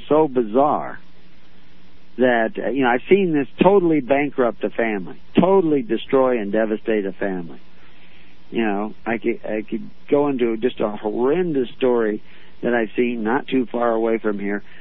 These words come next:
And I'm not saying the husband wasn't a bit of a jerk, but he, he, he didn't even grab his wife. <laughs> But, uh, statements were made in the presence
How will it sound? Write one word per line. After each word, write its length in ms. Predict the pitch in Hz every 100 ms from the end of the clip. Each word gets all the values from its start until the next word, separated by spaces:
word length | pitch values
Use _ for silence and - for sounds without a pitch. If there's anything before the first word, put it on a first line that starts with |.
| -
And 120 | 196 202
I'm 100 | 175
not 160 | 151 160
saying 180 | 147
the 80 | 131
husband 320 | 131 127 120
wasn't 280 | 120 120 113
a 20 |
bit 160 | 104 110
of 100 | 104
a 60 | 98
jerk, 280 | 120 135 110
but 140 | 104
he, 140 | 98 - - - - -
he, 480 | - 180 220 196 - -
he 300 | 139 175 208
didn't 240 | 175 214
even 220 | 214 214
grab 360 | 156 185 262 240
his 220 | 139 113
wife. 180 | 113 110 - - - -
<laughs> 360 | - - - - - - - - - -
But, 420 | - 147 151 139
uh, 300 | 147 143 135 123 - - - - -
statements 480 | 160 190 180 175 -
were 160 | 156 143
made 460 | 160 208 185 175
in 120 | 165
the 80 | 131
presence 520 | 107 170 175 160 143